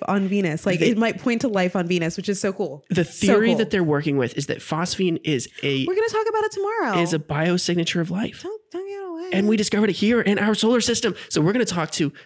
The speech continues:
Speaker 2: Doctor Sukrit Ranjan out of M I T, one of the co-authors on this paper. Stay tuned. St-, stick around for that episode. We'll be back with that probably tomorrow.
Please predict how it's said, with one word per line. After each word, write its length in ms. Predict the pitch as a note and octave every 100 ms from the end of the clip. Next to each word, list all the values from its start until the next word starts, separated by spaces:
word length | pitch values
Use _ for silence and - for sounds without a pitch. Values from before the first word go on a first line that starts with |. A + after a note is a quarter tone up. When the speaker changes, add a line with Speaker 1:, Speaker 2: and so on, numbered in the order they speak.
| _
Speaker 2:
Doctor 480 | D#3 D3+ - D3 D3+ _
Sukrit 540 | - - F#3+ - - - -
Ranjan 600 | C#3+ C#3 C#3+ - C#3+ D3 -
out 160 | D#3+ D#3+
of 100 | -
M 160 | C#3 C3+
I 120 | C3
T, 340 | - C3+ A#2+ - -
one 180 | - E3+
of 60 | F#3
the 60 |
co-authors 500 | - D#3 C#3 C#3 C#3+ -
on 200 | D#3 E3+
this 120 | D#3+
paper. 460 | D3 C#3 C#3 C3+ - - _ -
Stay 260 | - F#3+
tuned. 400 | F#3 D#3+ D3+ C#3+ - _ _
St-, 260 | - - -
stick 240 | - E3+
around 240 | E3 D3 C#3
for 80 |
that 140 | C3 C#3+
episode. 420 | - D#3+ C3 B2+ -
We'll 180 | D3+
be 120 | D#3+ D3+
back 220 | B2 C3+
with 120 | D#3
that 240 | F3+ -
probably 240 | - F#3 B3+
tomorrow. 400 | E3+ F3+ C4+